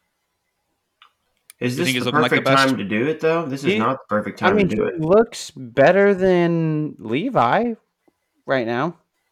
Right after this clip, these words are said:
Speaker 2: Yeah, I guess right now. I was, I was thinking about the entire season 'cause he's, he's taken a loss this year.
Speaker 3: I'm just talking right now.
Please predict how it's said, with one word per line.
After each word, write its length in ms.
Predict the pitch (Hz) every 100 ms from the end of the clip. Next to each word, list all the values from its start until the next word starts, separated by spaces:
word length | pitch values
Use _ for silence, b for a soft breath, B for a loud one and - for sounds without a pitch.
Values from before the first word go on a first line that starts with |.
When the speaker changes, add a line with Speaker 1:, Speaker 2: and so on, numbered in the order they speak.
| _ _ _ _ _ -
Speaker 2:
Yeah, 320 | 156 113 101
I 100 | 139
guess 200 | 147 139
right 180 | 131 120
now. 300 | 107 104 98 104
I 80 |
was, 160 | 139 135
I 80 | 139
was 100 | 156
thinking 120 | 175
about 140 | 131 113
the 80 | 113
entire 280 | 104 113 98
season 300 | 117 104 104
'cause 140 | 104
he's, 160 | 110 101
he's 180 | 135 123
taken 280 | - 160 160
a 60 | 92
loss 360 | 95 101 101
this 220 | - 85 82
year. 260 | 80 80 _ _ -
Speaker 3:
I'm 120 | 196
just 120 | 151 -
talking 260 | 123 -
right 180 | 98 92
now. 160 | 90